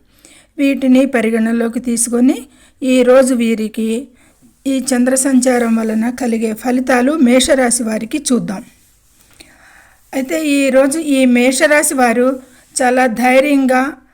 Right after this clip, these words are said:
ఉంటారు, కమ్యూనికేషన్లో మంచి చొరవగా ముందుకు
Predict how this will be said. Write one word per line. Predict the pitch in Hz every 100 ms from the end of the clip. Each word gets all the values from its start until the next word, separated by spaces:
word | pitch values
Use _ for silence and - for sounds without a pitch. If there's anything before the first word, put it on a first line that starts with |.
| _ _ -
ఉంటారు, | 247 247 254 247 294 - _ _ _ -
కమ్యూనికేషన్లో | 254 285 311 294 294 285 277 277 269
మంచి | 240 247 269 311 -
చొరవగా | 240 262 269 269
ముందుకు | 277 254 240 254 262 285